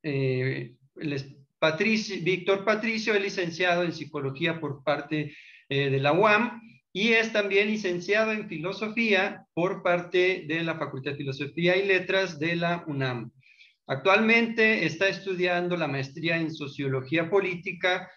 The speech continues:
en el Instituto de Investigaciones doctor José María Luis Mora. Sus líneas de investigación han sido el marxismo y las transformaciones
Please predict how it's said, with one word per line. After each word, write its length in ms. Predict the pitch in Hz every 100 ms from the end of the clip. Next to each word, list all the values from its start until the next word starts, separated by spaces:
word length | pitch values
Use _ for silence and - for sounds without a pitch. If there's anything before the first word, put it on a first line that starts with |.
| _ _
en 160 | 147 147
el 140 | 143
Instituto 920 | 135 139 156 - 170 165 170 165 160
de 120 | 151
Investigaciones 880 | 175 175 165 160 156 151 170 165 160
doctor 380 | 147 139 165 165
José 240 | 160 - 180
María 320 | 160 160 156
Luis 380 | 151 147 - 127
Mora. 360 | 123 120 107 - _ _ _ _ -
Sus 200 | 156 151
líneas 380 | 190 202 196
de 60 | 185
investigación 960 | 175 170 180 185 185 - 214 208 202 180
han 240 | 151 156
sido 420 | 160 170 160 175
el 120 | 156 143
marxismo 840 | 135 131 - 208 214 196 202 196
y 120 | 151
las 260 | 165 196 -
transformaciones 1200 | 175 170 160 175 175 175 202 170 165 208 214